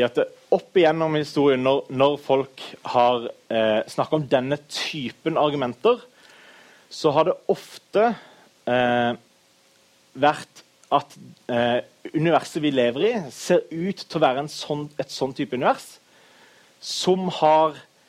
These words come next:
en intensjon. Så, eh, dette her,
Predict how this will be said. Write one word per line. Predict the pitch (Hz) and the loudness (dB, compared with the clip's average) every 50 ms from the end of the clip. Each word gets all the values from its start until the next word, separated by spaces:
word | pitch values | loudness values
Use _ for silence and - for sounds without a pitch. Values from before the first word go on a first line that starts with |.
| _ _ _ _ _ _ _ _ _ _ _ _ - | _ _ _ _ _ _ _ _ _ _ _ _ -4
en | 143 151 151 - | -4 -4 -2 -2
intensjon. | - 165 170 160 - - 170 165 165 - - - - 226 240 226 127 - - - - - - _ _ _ _ _ _ _ _ _ _ _ _ _ _ _ _ _ _ - - - - - - _ | -2 -2 -2 -4 -4 -4 -4 -2 -2 -4 -4 -2 -2 -4 -4 -4 -6 -6 -8 -14 -20 -20 -20 _ _ _ _ _ _ _ _ _ _ _ _ _ _ _ _ _ _ -20 -20 -20 -20 -20 -20 _
Så, | - - - 185 185 196 190 - - - _ _ | -12 -2 2 4 4 4 2 0 -2 -8 _ _
eh, | - 139 139 143 143 143 147 | -2 0 2 4 4 2 0
dette | 143 160 180 175 - 175 | 0 0 0 2 2 4
her, | 165 175 180 185 160 | 4 4 4 4 2